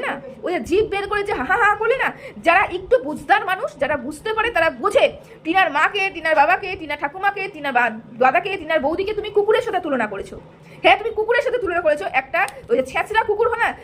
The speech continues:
লোভী কুকুর যে হয়, আহ, সবসময় পেছন পেছন ঘুরতে থাকে, কুকুর তো, আম,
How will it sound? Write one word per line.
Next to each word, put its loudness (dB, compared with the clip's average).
লোভী 8
কুকুর -4
যে -6
হয়, 2
আহ, -4
সবসময় -4
পেছন -8
পেছন -10
ঘুরতে -12
থাকে, -4
কুকুর -12
তো, -4
আম, -2